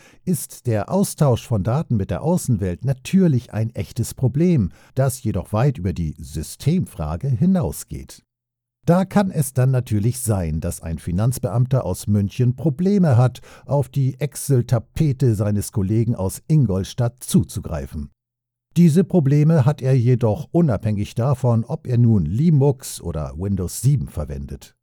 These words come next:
Das eigentliche Problem steckt tiefer und liegt in der Verantwortung von Microsoft. Die Software von Microsoft ist zwar theoretisch in der Lage,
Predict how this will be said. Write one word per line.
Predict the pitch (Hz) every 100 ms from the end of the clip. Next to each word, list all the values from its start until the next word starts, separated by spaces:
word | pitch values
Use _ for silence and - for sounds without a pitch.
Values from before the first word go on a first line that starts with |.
| _ _ _ _ _ _
Das | 165 131
eigentliche | - 190 208 170 131 120
Problem | - 104 120 143
steckt | - - 135 - -
tiefer | - 196 - 95 82 82
und | 82 - 85
liegt | 110 -
in | 101 101
der | 107
Verantwortung | - 110 98 107 92 127 131
von | - 85 90 -
Microsoft. | - 127 185 - 73 - 67 - - _ _ _ _ _ _ _
Die | 120 104
Software | 90 - 202 - 117 110 160
von | - 82 78
Microsoft | 95 123 120 95 - 165 180 -
ist | 80 -
zwar | - 82 69
theoretisch | - 87 80 147 185 120 -
in | 95
der | 90
Lage, | 87 113 135 147